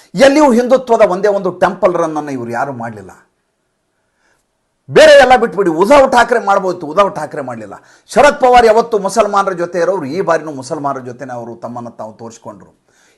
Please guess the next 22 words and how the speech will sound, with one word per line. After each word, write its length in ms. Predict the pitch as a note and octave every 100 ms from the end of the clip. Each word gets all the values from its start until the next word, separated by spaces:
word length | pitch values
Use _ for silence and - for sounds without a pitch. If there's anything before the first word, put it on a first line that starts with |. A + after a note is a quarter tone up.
| -
ಹಿಂದೂಗಳಿಗೆ 540 | F#3 A3 F#3+ F3+ E3
ಬೆಲೆಯೇ 440 | B2 C3+ D#3 F#3+
ಇಲ್ಲ 240 | F3+ D#3+ D#3
ಅನ್ನುವ 280 | C#3+ C#3+ B2
ರೀತಿಯಲ್ಲಿ 800 | B2+ B3 - F3+ C#3 G3 A#3 - - -
ನಮ್ಮನ್ನ 440 | D3 G#3 A3 A3
ಕಾಲ 440 | G#3 - F#3 C#4 C#4
ಕಸಕ್ಕಿಂತ 600 | C4+ A#3 B3+ A#3+ A#3 G#3+
ಕಡೆಯಾಗಿ 600 | G#3+ - A3 A#3+ A3+ A3
ಈ 260 | G#3+ F#3+ B3
ಬಾರಿಯ 380 | G#3+ A3 G#3+ G3+
ಚುನಾವಣೆಯಲ್ಲಿ 1080 | - G3+ G#3+ G#3+ G3+ F#3 G3+ C#4 A#3 - - -
ವಿಪಕ್ಷದವರು, 720 | G3+ A#3+ A#3 A#3+ G#3+ G3+ G#3+
ಮಹಾವಿಕಾಸ್ 680 | F3 G3 A#3 G#3+ A3 G3+ F3+
ಅಘಾಡಿಯವರು 540 | D#3+ F3+ E3 D3+ D3
ನೋಡಿದ್ದು 340 | C#3 B2+ A2+
ನಮ್ಮನ್ನ. 360 | G#2+ F#2+ F2+ E2 _ _ _ _ _ _ _ _ _ _ _ _ _ _ -
ಹಾಗಾದಾಗ 420 | C#3+ D#3 E3 D3+
ಚುನಾವಣೆ 460 | B2+ D3 D#3+ D3+
ಏನಾಗಬೇಕು 640 | D3 G#3 D#3 D#3 D3 B2 A#2+
ಯೋಚನೆ 320 | G#2+ G#2+ A2
ಮಾಡಿ. 400 | G2 F#2+ _ _